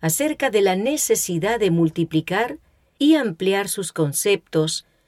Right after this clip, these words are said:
de lo que Cristo será para los que sobrellevan responsabilidades.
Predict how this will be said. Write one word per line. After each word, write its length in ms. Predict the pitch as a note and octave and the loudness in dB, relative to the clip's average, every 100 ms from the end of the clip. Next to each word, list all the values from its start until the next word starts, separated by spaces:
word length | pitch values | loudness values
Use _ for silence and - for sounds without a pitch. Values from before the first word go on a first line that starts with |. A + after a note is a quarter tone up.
| _ | _
de 120 | - G3+ | 0 2
lo 140 | G3 | 4
que 180 | G3+ E3 | 2 -2
Cristo 440 | B3 D4+ - B3 | -4 -4 -2 -4
será 380 | A3+ D#3+ F3+ G#3+ | 0 0 0 -4
para 180 | G3 F3 | -2 -2
los 180 | D3+ - | -2 -2
que 120 | D3+ | -6
sobrellevan 880 | - G#3 D3+ C3+ F3 D3+ D3 D3+ D#3+ - | -4 -2 -2 0 -2 0 -2 -2 -6 -12
responsabilidades. 1700 | D#3 F#3+ A3 - D#3 D3 - C#3+ E3 D3+ C#3+ B2+ B2 D3+ - - | -6 -4 -4 -6 -6 -4 -6 -4 -4 -4 -4 -6 -8 -14 -18 -20